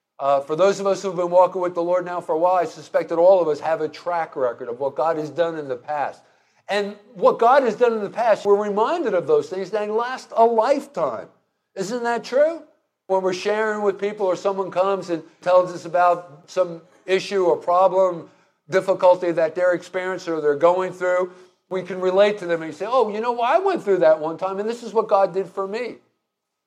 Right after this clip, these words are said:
We're reminded of what God has done in the past, and it lasts a lifetime. Okay, so let's go back to our text now. What were Abraham and Sarah reflecting upon?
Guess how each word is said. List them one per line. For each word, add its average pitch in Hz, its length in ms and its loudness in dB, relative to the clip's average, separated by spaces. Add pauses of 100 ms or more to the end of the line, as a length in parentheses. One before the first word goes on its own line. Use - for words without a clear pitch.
(240)
We're 220 180 6
reminded 233 540 2
of 190 140 2
what 190 160 2
God 196 440 4
has 180 180 -2
done 214 320 4
in 202 140 -4
the 202 100 0
past, 220 400 0 (180)
and 220 180 2
it 226 80 4
lasts 220 600 2 (140)
a 214 120 6
lifetime. 214 760 4 (600)
Okay, 233 300 2
so 190 140 -4
let's 254 180 4
go 269 100 4
back 240 260 2
to 247 100 2
our 214 120 8
text 143 360 0
now. 175 320 -4 (220)
What 226 400 6
were 202 420 8 (240)
Abraham 175 840 2 (160)
and 202 180 -2
Sarah 185 680 6 (100)
reflecting 202 920 2
upon? 170 560 0